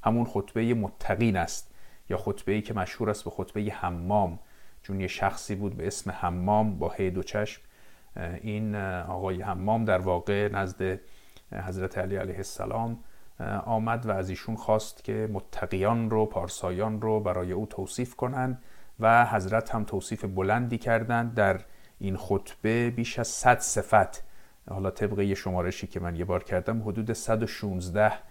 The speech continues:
صفت از متقین آمده است که یه چکلیست خیلی بلند و مفصلی به ما ارائه می‌دهد. یک مورد دیگر هم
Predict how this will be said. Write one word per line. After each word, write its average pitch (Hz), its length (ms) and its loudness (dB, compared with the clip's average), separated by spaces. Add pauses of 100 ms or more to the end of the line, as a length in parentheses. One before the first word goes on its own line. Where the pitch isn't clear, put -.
(500)
صفت - 540 2
از 95 240 0
متقین 92 500 -2
آمده 92 380 -2
است 120 280 -2
که 113 80 -2
یه 113 120 0
چکلیست 123 520 -2
خیلی 117 280 0
بلند 110 480 6
و 107 60 2
مفصلی 107 800 2 (320)
به 101 80 0
ما 104 160 6
ارائه 98 320 4
می‌دهد. 85 460 -2 (360)
یک 151 220 4
مورد 143 340 8
دیگر 120 400 8
هم 131 320 4